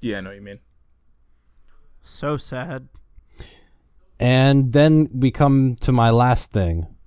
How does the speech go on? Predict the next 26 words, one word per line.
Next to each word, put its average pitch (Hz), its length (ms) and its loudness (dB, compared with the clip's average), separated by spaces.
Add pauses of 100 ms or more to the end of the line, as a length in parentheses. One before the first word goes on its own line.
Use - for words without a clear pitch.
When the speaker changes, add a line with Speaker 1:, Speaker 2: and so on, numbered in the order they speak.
(560)
Speaker 2:
The 202 100 2
last 233 540 2
thing. 233 640 -2
Speaker 3:
Well, 127 420 2
the 151 100 4
last 190 360 4
P 175 120 2
S, 151 220 0
the 147 160 0
last 175 300 2
of 143 100 0
my 127 140 4
hodgepodge. 104 680 0
Besides 147 340 2
that, 127 280 2
I, 117 220 2
I 117 40 2
mentioned 117 300 -2
I 107 80 2
was 104 80 -2
playing 110 300 -2
Killer 107 240 0
Instinct 101 400 -2
on 95 320 0
Xbox 107 480 -4
One, 107 280 0